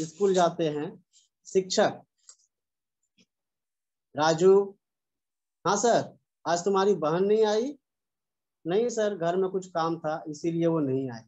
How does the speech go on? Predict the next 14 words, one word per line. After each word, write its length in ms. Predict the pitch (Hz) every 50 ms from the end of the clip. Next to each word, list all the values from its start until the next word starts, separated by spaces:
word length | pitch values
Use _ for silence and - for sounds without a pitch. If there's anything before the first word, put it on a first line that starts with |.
| _ _ _ _ _ _ _ _ _ _ _ _ _ -
"अच्छा, 400 | 143 139 139 - - - 139 123 113 104 - - -
ठीक 240 | 170 160 160 160 -
है।" 160 | 117 113 - - - _ _ _ _ _ _ _ _ _
तो 80 | 208 214 220 214 214 214 214 214 208 - - - _ _ _ _ _ _ _
वो 100 | - 165
तो 120 | 170 202 214
पढ़ने 320 | 190 180 165 151 165 185 202
में 120 | 208 202
अच्छी 260 | 190 185 185 - 202
थी 160 | 190 - 202 190
जी, 120 | 180 202 240 285 - _ _ _ _ _ _ _ -
क्यों 120 | 196 202
नहीं 200 | 196 196 202 196 190
आई? 200 | 180 175 180